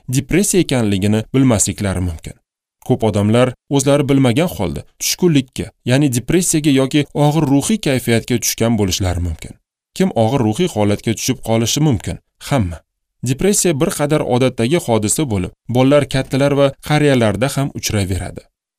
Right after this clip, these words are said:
Taxminan erkaklarning uch foizi va ayollarning yetti foizi doimiy og'ir ruhiy kayfiyatda bo'lishadi. Depressiya barcha yoshdagilarda uchrasa ham, o'n sakkiz va qirq to'rt yoshdagilar orasida ko'proq ko'riladi.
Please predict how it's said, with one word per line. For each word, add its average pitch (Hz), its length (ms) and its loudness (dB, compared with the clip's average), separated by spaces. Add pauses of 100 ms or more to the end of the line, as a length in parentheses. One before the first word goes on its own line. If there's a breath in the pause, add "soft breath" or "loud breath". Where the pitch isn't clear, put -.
Taxminan 113 600 2
erkaklarning 123 800 0
uch 226 220 -2
foizi 117 460 2 (120)
va 135 160 0
ayollarning 147 540 2
yetti 139 260 0
foizi 139 540 -2
doimiy 151 460 2
og'ir 139 340 2
ruhiy 139 320 0
kayfiyatda 113 560 -2
bo'lishadi. 104 540 -2 (420)
Depressiya 120 600 0 (100)
barcha 151 340 -2
yoshdagilarda 101 760 0
uchrasa 110 480 -2
ham, - 180 -6 (220)
o'n 190 200 2
sakkiz 151 540 -2
va 123 160 0 (140)
qirq 147 260 -2
to'rt 196 220 0
yoshdagilar 123 540 2
orasida 127 480 -2
ko'proq 117 460 -2
ko'riladi. 82 460 -4